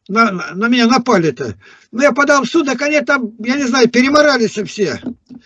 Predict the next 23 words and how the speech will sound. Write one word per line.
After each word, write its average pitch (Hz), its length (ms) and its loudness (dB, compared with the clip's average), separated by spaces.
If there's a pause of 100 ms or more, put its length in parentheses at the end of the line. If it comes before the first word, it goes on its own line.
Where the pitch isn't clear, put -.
(160)
И 240 140 -6
давай 294 280 2
уже 269 140 -2
лгать, 277 300 -2
да 269 100 -4
мы 277 120 -6
просто 277 340 0
для 262 140 -4
себя 277 360 0
сказали, 262 460 -2
а 240 60 4
людей 254 260 -2
наших 233 380 -2
ловили, 262 380 0
им 226 120 2
совали 240 340 0
материалы. 185 720 2 (440)
Все, 311 340 4
заглохло, 285 480 -2
и 254 80 -4
нигде 247 240 -4
никого 233 320 -2
нету. 156 420 -6